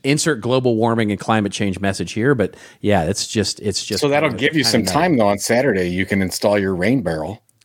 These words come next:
Speaker 1: There it is.
Speaker 2: So you can collect
Speaker 1: Yeah, you
Speaker 2: all
Speaker 1: got
Speaker 2: that
Speaker 1: all kinds
Speaker 2: water
Speaker 1: of
Speaker 2: that never comes
Speaker 1: Everybody
Speaker 2: to
Speaker 1: is
Speaker 2: L A.
Speaker 1: like, you know, I've never seen so many people be happy that we're getting a tropical <laughs> storm,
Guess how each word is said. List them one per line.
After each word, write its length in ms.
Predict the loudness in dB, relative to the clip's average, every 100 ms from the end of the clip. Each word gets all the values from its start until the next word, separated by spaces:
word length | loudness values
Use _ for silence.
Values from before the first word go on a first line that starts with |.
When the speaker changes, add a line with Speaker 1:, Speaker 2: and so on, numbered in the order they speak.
| -10
Speaker 1:
There 180 | -4
it 60 | -2
is. 240 | -2 -2 -2
Speaker 2:
So 60 |
you 60 | -2
can 100 | -2
collect 400 | -2 -2 -2 -2
Speaker 1:
Yeah, 60 | 0
you 40 |
Speaker 2:
all 60 | 2
Speaker 1:
got 40 |
Speaker 2:
that 100 | 0
Speaker 1:
all 100 | 0
kinds 200 | 0 0 0 0
Speaker 2:
water 40 |
Speaker 1:
of 80 | 2
Speaker 2:
that 120 | 2
never 420 | 0 0 0 -2
comes 640 | 0 -2 -2 -4 -10 -12 -8
Speaker 1:
Everybody 580 | -2 0 2 0 2 2
Speaker 2:
to 100 | 0
Speaker 1:
is 140 | 0 0
Speaker 2:
L 60 |
A. 20 |
Speaker 1:
like, 340 | 0 0 -2 -10 -16
you 360 | -14 -8 -6 -4
know, 60 |
I've 220 | -2 -2 0
never 240 | 0 0
seen 220 | 0 -2
so 200 | -2 -2
many 200 | -2 -4
people 240 | -4 -6 -6
be 140 | -6
happy 580 | -4 -2 -2 -2 -8 -10 _ -8
that 100 | -6
we're 100 | -2
getting 260 | -2 -2
a 40 | -2
tropical 440 | -2 -2 -2 -2
<laughs> 100 | -2
storm, 440 | 0 -2 -2 -6